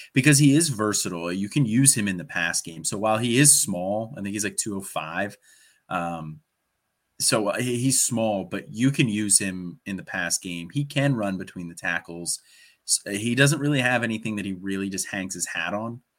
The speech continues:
um, in, in terms of traits. So, no, I don't believe he has a fantasy relevant N F L future, but I think he gets drafted and I think he sticks on a roster. And yes, I do think Dye is the guy in this backfield, but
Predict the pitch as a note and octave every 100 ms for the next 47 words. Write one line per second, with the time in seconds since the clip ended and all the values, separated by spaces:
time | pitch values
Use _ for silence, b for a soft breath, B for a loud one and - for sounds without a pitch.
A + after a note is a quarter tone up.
0 | _ _ _ E2+ E2+ D#2+ D#2+ D#2+ G2 F2+
1 | F#2+ F#2 F#2 F2 - - F#2 G2 - -
2 | - - G2 F2+ F2 E2+ _ _ _ _
3 | _ _ _ - G2+ D#2 D#2 F#2+ B2 B2
4 | G2+ F#2+ F#2+ F2+ E2 - G2 F2+ - E2+
5 | E2 D#2 D#2 D#2+ D#2 D#2 D#2+ A2+ - F#2
6 | F#2 G2 E3 D#3 D3+ C#3+ B2+ B2+ - G#2+
7 | F#2 F#2 - - - E2+ D#2 - C2 -
8 | - - - b b b b G#2+ G2+ G2+
9 | F#2+ - - F#2+ F#2+ F2+ G2+ G2 F#2 -
10 | F#2+ F2 - - F2 E2+ E2+ E2+ - F#2
11 | F#2+ - F2+ F2 E2+ D#2+ D#2+ D2 D#2+ D#2
12 | D#2 - A#2 A#2+ - G#2+ G2 F2+ F2 B2
13 | A2+